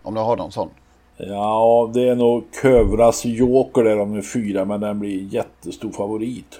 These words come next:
Speaker 1: Ja, det är ju mindre roligt.
Speaker 2: Ja, alltså, jag tror jag har en riktigt bra vinnare i avdelning fem.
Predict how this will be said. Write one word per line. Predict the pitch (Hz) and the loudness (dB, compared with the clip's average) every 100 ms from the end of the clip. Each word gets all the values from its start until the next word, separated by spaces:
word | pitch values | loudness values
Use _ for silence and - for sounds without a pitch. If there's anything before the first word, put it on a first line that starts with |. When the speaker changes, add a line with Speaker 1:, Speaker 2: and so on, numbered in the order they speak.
| - | -18
Speaker 1:
Ja, | 117 123 | -12 -8
det | 160 | -6
är | |
ju | 123 98 101 | -4 -6 -6
mindre | 110 113 107 104 95 - - | -8 -8 -6 -6 -8 -14 -12
roligt. | 98 76 90 - - _ _ _ _ | -12 -10 -14 -18 -20 _ _ _ _
Speaker 2:
Ja, | - 90 76 - _ - | -8 -6 -6 -10 _ -6
alltså, | 104 107 123 | -4 -2 0
jag | 120 120 - _ _ _ - - - | 2 2 -2 _ _ _ -20 -18 -6
tror | 127 151 135 | -4 -4 -4
jag | 131 120 | 0 2
har | 110 104 | 2 0
en | 98 95 95 110 | -4 -6 -8 -8
riktigt | 98 - 117 - | -8 -6 -8 -2
bra | 123 120 | 0 0
vinnare | 123 107 101 95 90 | -2 -4 -4 -4 -4
i | |
avdelning | 92 98 98 101 | -4 -4 -6 -12
fem. | - 135 98 80 | -4 -4 -4 -10